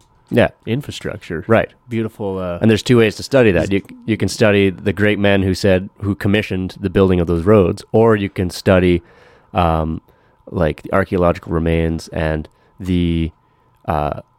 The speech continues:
Speaker 1: whatever sources you can find on the actual dudes who built those roads.
Speaker 2: Yeah.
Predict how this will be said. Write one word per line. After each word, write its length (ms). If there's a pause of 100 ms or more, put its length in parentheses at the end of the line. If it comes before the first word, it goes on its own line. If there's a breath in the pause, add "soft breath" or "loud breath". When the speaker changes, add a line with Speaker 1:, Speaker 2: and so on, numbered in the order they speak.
(340)
Speaker 1:
whatever 460
sources 400
you 80
can 120
find 320
on 140
the 160
actual 280
dudes 500
who 240
built 340
those 220
roads. 340 (140)
Speaker 2:
Yeah. 160